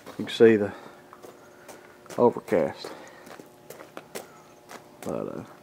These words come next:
you can imagine what it would do if it was full sun out. It would do pretty good.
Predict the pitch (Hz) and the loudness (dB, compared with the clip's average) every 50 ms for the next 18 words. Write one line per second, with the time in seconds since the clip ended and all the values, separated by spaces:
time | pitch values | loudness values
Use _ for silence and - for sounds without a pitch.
0 | - - - - - - - - - - - - - 131 123 - 101 104 113 120 | -20 -20 -20 -20 -20 -20 -20 -20 -20 -20 -20 -8 -6 -4 -2 0 4 6 8 10
1 | 127 123 117 107 104 98 95 95 117 107 107 110 92 80 87 101 110 110 107 104 | 10 10 10 8 6 0 -2 0 0 2 4 4 2 2 0 0 2 4 4 2
2 | 92 - - 104 69 80 95 95 - - - - - - - - - - - - | 2 2 0 0 0 -2 -4 -6 -8 -12 -12 -14 -14 -14 -16 -20 -20 -20 -20 -20
3 | - - - - - - - - - - - - - - - - - - - - | -20 -20 -20 -20 -20 -20 -20 -20 -20 -20 -20 -20 -20 -20 -20 -20 -20 -20 -4 0
4 | 120 117 107 104 - 127 123 123 120 101 90 92 92 92 - - - - - - | 4 4 4 4 4 4 4 6 4 4 2 0 -2 -2 -4 -8 -12 -20 -20 -20
5 | - - - - - - - - - - - - - - 180 - 175 156 139 131 | -20 -20 -20 -20 -20 -20 -20 -20 -20 -20 -20 -12 -6 -4 -2 0 2 2 2 2
6 | - - 107 98 92 95 95 98 | 0 -2 -4 -2 -2 -2 -4 -4